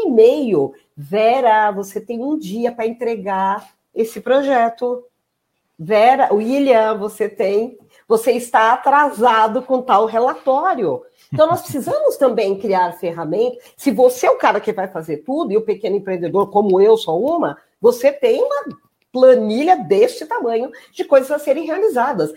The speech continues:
mas que são importantes pro seu negócio chegar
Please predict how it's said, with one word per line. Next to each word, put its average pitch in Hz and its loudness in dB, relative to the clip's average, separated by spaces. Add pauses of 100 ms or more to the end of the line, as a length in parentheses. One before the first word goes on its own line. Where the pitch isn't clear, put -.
(180)
mas 233 2
que 240 -10
são 233 -2
importantes 247 0
pro - -20
seu 262 -4
negócio 226 -2
chegar 202 -6